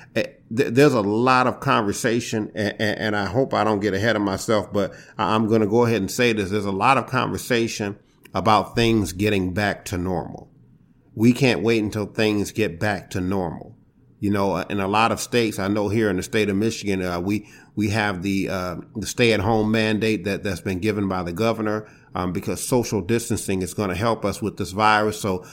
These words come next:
so the mandate is that we all stay home. You know, stay, don't, don't leave unless you absolutely have to. You know, if you gotta go to the grocery store or whatever, but go and come back home. Stay home, right? And so we all have this mandate.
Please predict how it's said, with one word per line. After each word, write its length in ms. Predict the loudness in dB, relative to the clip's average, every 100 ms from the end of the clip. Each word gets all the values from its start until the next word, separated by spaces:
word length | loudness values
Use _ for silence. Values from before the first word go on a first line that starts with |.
| -10
so 160 | -4
the 80 | 0
mandate 500 | 2 2 2 2 2
is 100 | 0
that 140 | -2 -2
we 140 | -2
all 220 | 0 0
stay 340 | -2 -2 0 2
home. 400 | 0 -2 -4 -10 -20 -20 _ -20 -20 -20 -10
You 80 |
know, 60 | -8
stay, 280 | -4 -4 -2
don't, 260 | 0 0
don't 220 | 2 2 4
leave 180 | 4
unless 260 | 4 0 -2
you 80 | -2
absolutely 520 | 0 0 0 -2 -2
have 320 | 0 2 2 -4
to. 140 | -4
You 140 | -2
know, 100 | -2
if 100 | -2
you 60 | -2
gotta 220 | 0 0
go 180 | 0 -2
to 140 | -2
the 80 | -4
grocery 400 | -2 -2 -2 -6
store 360 | -4 -4 -4 -6 -14 -18 -6
or 100 | -2
whatever, 360 | 2 2 2
but 200 | 0 -2 2
go 240 | 4 4
and 120 | 4
come 220 | 2 0
back 180 | 0 0
home. 300 | -2 -2 -4
Stay 320 | -6 0 2
home, 420 | 2 2 0 0 -2
right? 240 | -2 -4 -10 -18 -6
And 100 | -4
so 140 | 2
we 120 | 2 2
all 260 | 2 2
have 280 | 2 0 0
this 180 | -4 0
mandate. 600 | 2 2 2 0 -2